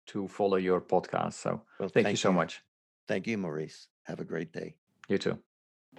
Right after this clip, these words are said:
Speaker 1: This conversation with Marty was recorded before the Krophanga Walk of twenty twenty-one. They raised hundred thirty-four thousand as virtual walk,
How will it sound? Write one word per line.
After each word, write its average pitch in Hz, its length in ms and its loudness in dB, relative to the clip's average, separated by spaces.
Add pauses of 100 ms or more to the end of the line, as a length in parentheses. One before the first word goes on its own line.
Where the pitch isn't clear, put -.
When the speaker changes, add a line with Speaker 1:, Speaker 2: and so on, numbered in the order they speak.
(1700)
Speaker 1:
This 185 140 6
conversation 90 840 6
with 98 180 0
Marty 85 540 6
was - 220 -2
recorded 92 500 0
before 98 360 2
the 90 80 4
Krophanga 90 440 4
Walk 80 400 2
of - 140 -6
twenty 76 320 2
twenty-one. 85 580 0 (680)
They 143 120 10
raised 131 320 4
hundred 104 240 6
thirty-four 95 480 4
thousand 80 420 4
as 82 120 0
virtual 90 480 6
walk, 82 360 4